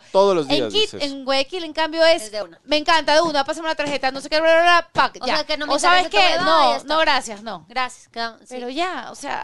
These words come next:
Speaker 3: Eso es
Speaker 2: aquí
Speaker 3: verdad.
Speaker 2: la verdad es que en Quito te huevean.
Speaker 3: Invítale
Speaker 2: ¿Qué?
Speaker 3: al
Speaker 1: Es
Speaker 3: Baldeón.
Speaker 1: verdad.
Speaker 3: ¿Quién es el Baldeón?
Speaker 1: No, loco, no.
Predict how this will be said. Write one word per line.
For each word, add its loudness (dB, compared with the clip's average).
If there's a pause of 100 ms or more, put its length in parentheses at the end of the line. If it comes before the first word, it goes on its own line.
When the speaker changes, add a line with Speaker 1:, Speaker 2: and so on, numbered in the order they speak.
Speaker 3:
Eso -10
es -12
Speaker 2:
aquí -6
Speaker 3:
verdad. -8
Speaker 2:
la -2
verdad -4
es -20
que -18
en -18
Quito -14
te -14
huevean. -10
Speaker 3:
Invítale -8
Speaker 2:
¿Qué? -12
Speaker 3:
al -12
Speaker 1:
Es -6
Speaker 3:
Baldeón. -8
Speaker 1:
verdad. -4
Speaker 3:
¿Quién -20
es -20
el -20
Baldeón? -20
Speaker 1:
No, -2
loco, -8
no. -18